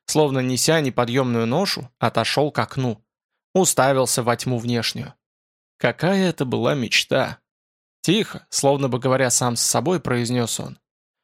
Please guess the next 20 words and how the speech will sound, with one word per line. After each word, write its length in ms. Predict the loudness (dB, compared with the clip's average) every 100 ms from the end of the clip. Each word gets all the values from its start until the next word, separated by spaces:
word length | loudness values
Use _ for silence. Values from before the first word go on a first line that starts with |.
| _
«Объединить, 680 | 2 2 2 2 2 0 0
наконец, 560 | -2 0 0 0 0 0
весь 320 | 0 -2 -4
мир, 320 | -6 -10 -16 _ _
все 300 | 0 2 4
человечество. 960 | 2 2 0 -2 -4 -4 -6 -6 -16 _ _ _ _ _ _
Какой 500 | 2 2 2 4 4
случай? 800 | 2 2 -2 0 -2 -2 -8 _ _ -2
Другого 600 | 2 2 2 2 2 0
такого 460 | -2 -2 0 2
не 140 | 0 -2
будет». 500 | -2 -2 -2 -10 _ _ _ _ _ _ _
Опять 360 | 0 4 2 2
замолчал. 600 | 0 0 0 -4 -6 -16 _ _ _ _ _ _
В 60 | 0
тишине 420 | 2 4 4 2
было 200 | 2 2
слышно 400 | 2 0 0 0
его 140 | 0
хриплое, 580 | -2 -2 -4 -4 -8 -10